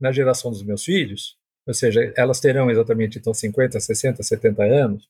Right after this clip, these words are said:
elas não vão estar no mundo habitável. E nós já vemos isso acontecer em várias latitudes do planeta muito fortemente. Se pegarmos a Europa, tá certo?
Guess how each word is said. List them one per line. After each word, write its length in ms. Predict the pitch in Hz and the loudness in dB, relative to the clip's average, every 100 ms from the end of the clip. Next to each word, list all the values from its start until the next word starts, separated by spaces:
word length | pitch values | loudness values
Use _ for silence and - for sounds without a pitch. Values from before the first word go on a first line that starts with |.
| _ | _
elas 200 | 156 170 | 0 4
não 160 | 208 277 | 2 4
vão 160 | 233 | 2
estar 260 | 220 - 233 | 2 2 2
no 100 | 240 | 2
mundo 320 | 190 240 262 | 2 2 2
habitável. 640 | 240 190 208 208 226 120 95 _ _ _ - | 2 0 -2 0 0 -2 -6 _ _ _ -6
E 60 | |
nós 220 | 170 208 | 2 2
já 120 | 208 202 | 2 0
vemos 520 | 143 208 262 202 170 | 2 2 2 -2 -4
isso 160 | 220 | -4
acontecer 680 | 202 180 143 135 - 202 165 | -4 -4 -6 -6 0 2 2
em 100 | 175 | -4
várias 440 | 147 170 220 214 | 0 2 4 2
latitudes 520 | 196 180 165 - 190 165 | 0 -6 -8 -6 -6 -6
do 140 | 139 | -8
planeta 540 | 143 131 151 180 214 _ _ | -4 -2 -2 -2 -10 _ _
muito 220 | 127 156 - | -8 -8 -2
fortemente. 540 | 196 247 247 180 - | -2 2 0 0 -4
Se 240 | - 113 110 | -10 -12 -2
pegarmos 440 | 214 220 240 240 226 | 0 2 2 2 4
a 60 | |
Europa, 480 | 233 226 208 - - | 4 4 2 -2 -10
tá 120 | - | -10
certo? 280 | - 226 220 | -4 -2 -2